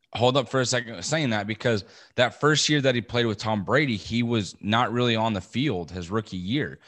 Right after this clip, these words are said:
He was dealing with an injury. And then when he did come on the field, it was like, okay, hey, we saw some flashes of it. But his best trait in college was the deep ball. You know what I mean? He would go up and get it. Tom Brady's not really pushing the ball down the field like that, or at least he wasn't that last year in New England.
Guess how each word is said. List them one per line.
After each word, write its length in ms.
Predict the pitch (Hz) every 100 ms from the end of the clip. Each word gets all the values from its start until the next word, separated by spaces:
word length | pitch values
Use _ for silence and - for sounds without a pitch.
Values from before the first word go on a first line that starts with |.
| - _
He 60 | 92
was 100 | 95
dealing 320 | 95 120 127
with 140 | 123 110
an 100 | 104
injury. 300 | 117 113 127
And 80 |
then 80 | 117
when 80 | 107
he 100 | 101
did 300 | 87 117 131
come 200 | 127 117
on 140 | 110
the 60 | 104
field, 500 | - 110 110 110 92 - - -
it 60 | 101
was 120 | 104
like, 160 | 98 -
okay, 300 | 107 120 110
hey, 160 | 113
we 140 | 107 98
saw 240 | 113 113
some 160 | 107 87
flashes 580 | - 127 147 - 92 95
of 160 | 92
it. 140 | 101 - - - -
But 120 | 110
his 240 | 117 160 139
best 460 | 135 131 117 -
trait 300 | - 117 127
in 120 | 98
college 440 | 92 110 160 135 95
was 200 | 101 90
the 120 | 104
deep 320 | 90 147 208
ball. 280 | 80 76 -
You 100 | 110
know 80 | 123
what 100 | 120
I 40 |
mean? 200 | 117 131
He 140 | 117 120
would 160 | 131
go 140 | 139 135
up 180 | 135 131
and 140 | 101
get 200 | 113 139
it. 160 | 143 - - _ -
Tom 240 | 123 151
Brady's 320 | 151 156 127
not 220 | 127 127
really 160 | 127 131
pushing 320 | 113 123 113
the 80 | 113
ball 220 | 104 110
down 180 | 110 107
the 60 | 95
field 200 | 151 151
like 160 | 120
that, 120 | 120
or 40 | 107
at 80 | 110
least 200 | 107 -
he 60 |
wasn't 380 | 98 107 113 107
that 180 | 104 85
last 320 | 104 101 -
year 100 | 104
in 120 | 101
New 160 | 95 90
England. 440 | 151 131 107 95